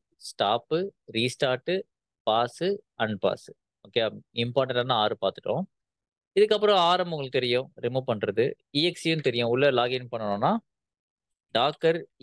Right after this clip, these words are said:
E எக்ஸ் E C hyphen interactive terminal, ஆ, web container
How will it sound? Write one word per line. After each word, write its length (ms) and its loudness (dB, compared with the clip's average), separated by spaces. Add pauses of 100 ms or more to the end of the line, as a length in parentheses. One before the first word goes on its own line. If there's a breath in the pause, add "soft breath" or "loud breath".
E 20 0 (160)
எக்ஸ் 240 -10 (120)
E 20 -4 (140)
C 100 0 (180)
hyphen 380 -2
interactive 480 -2
terminal, 320 -2 (1000)
ஆ, 20 2 (400)
web 140 0 (120)
container 360 -2